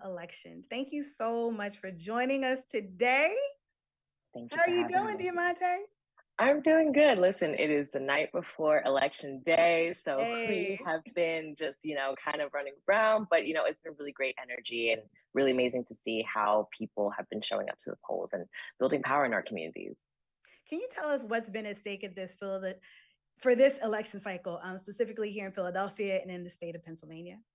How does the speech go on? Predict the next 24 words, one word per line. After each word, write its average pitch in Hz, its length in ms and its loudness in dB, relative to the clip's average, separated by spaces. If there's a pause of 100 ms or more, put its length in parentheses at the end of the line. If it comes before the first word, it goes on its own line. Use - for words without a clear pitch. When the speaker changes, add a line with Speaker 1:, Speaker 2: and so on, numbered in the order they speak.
(500)
Speaker 2:
Yes. - 440 -2
So 147 580 4
from 170 160 0
the 180 80 -2
conversations 135 540 -6
that - 160 -2
we've 127 160 -6
had 123 200 -2
at 117 120 -6
the 117 80 -6 (100)
doors, 147 540 2
Philadelphia's 123 560 2
have - 160 -12
named 120 240 -4
protecting 120 340 -4
abortion 117 460 -2
rights 117 280 0
and 123 140 -2
reproductive - 480 -8
rights, 110 260 0
as 107 140 -14
well 110 140 4
as 107 100 -2
protecting 113 340 -12